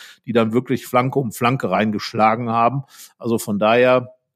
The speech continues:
beide Systeme passen, beide sind auch Borussia-typisch, finde ich. Und, ähm, die Defensive meines Erachtens nach hängt vor allem ab, äh, davon,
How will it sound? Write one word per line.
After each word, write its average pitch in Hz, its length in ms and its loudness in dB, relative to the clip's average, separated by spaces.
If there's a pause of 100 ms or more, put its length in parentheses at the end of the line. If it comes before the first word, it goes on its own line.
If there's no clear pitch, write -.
beide 151 280 4
Systeme 143 440 0
passen, 143 460 0
beide 143 240 4
sind 151 200 2
auch - 340 0
Borussia-typisch, 175 840 0
finde 160 300 -2
ich. - 140 -10 (360)
Und, 135 480 0
ähm, 123 580 0 (420)
die 98 100 -2
Defensive 120 720 2
meines 107 380 -2
Erachtens 107 400 -8
nach 107 220 -6
hängt 113 240 -4
vor - 180 -8
allem 110 240 2
ab, - 320 -6
äh, 113 320 0
davon, 110 580 0